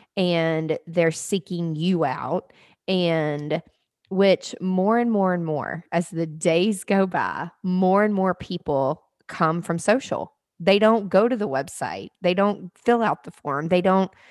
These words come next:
do some of the things that I would say <clears throat> more corporate people do,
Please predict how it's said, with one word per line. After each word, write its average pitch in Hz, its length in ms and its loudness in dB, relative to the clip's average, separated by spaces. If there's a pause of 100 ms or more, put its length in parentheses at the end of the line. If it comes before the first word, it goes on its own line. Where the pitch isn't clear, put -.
(340)
do 208 220 4
some 180 220 -2
of 175 80 -2
the 165 100 2
things 165 520 -2
that 160 400 2 (560)
I 247 100 0
would - 160 -8
say 180 400 2 (240)
<clears throat> 330 280 -2
more 185 240 0
corporate - 600 0
people 339 340 0
do, 359 400 0